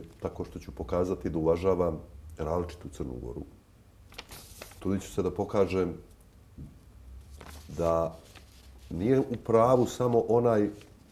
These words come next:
ko misli da je u pravu, nego onaj ko dokaže da je u pravu. Ja vjerujem da je zadatak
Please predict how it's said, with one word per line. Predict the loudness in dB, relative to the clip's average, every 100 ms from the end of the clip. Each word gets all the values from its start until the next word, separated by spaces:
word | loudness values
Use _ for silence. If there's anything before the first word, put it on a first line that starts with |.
| -20 -20 -20 0
ko | 4
misli | 6 8 8 6 -2 -2
da | 0
je | -2
u |
pravu, | -2 -2 -2 -2 -4
nego | -2
onaj | -2 -2 0
ko | 2
dokaže | 4 2 0 -4 -4 -6
da | -8
je |
u | -8 -8
pravu. | -8 -8 -12 -14 -16 -16 -20 -18 -16 -16 -16 -18 -16 -16 -16 -20 -20 -18 -2
Ja | 6
vjerujem | 8 10
da |
je | 10
zadatak | 10 10 8 6 0